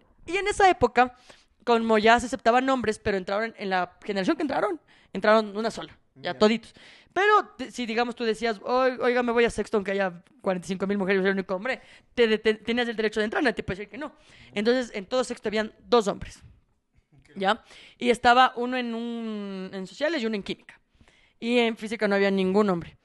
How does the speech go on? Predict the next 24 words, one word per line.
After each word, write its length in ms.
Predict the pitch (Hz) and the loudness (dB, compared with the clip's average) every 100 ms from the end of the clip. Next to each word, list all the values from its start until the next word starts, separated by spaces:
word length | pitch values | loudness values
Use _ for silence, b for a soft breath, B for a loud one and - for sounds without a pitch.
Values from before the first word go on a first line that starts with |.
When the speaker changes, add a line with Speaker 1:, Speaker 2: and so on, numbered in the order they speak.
| _ _ _ _ - | _ _ _ _ -4
Speaker 1:
Eh, 360 | 190 185 175 | 0 2 0
aparte 300 | 170 214 196 | 2 2 6
de 80 | 226 | 6
ella, 100 | 262 | 6
no, 120 | 220 220 | 2 -2
<laughs> 1120 | 240 370 - 403 - 359 - 240 240 220 220 | 2 2 4 0 2 -2 0 0 -2 -4 -8
que 60 | |
era 100 | 262 | -6
más 180 | 247 240 | -2 0
hombre 200 | 240 233 | 2 0
que 60 | 220 | 0
los 100 | 196 | -4
que 60 | |
estaban, 260 | - 240 220 | 2 4 4
obviamente. 600 | 208 214 226 247 247 269 B B B B B _ _ _ | 4 4 4 2 0 -4 B B B B B _ _ _
Y 580 | 269 269 285 320 - - _ - | -4 -2 -2 -2 -4 -12 _ -2
la 180 | 247 240 | 2 4
regla 400 | 262 285 302 277 | 4 4 4 4
del 200 | 254 247 | 2 2
fútbol 360 | 277 269 254 | -4 0 0
raro, 380 | 254 269 262 240 | 2 2 0 -2
ok, 80 | 226 254 | -8 -8
no 100 | 240 | -8
sé, 320 | - 208 | -10 -14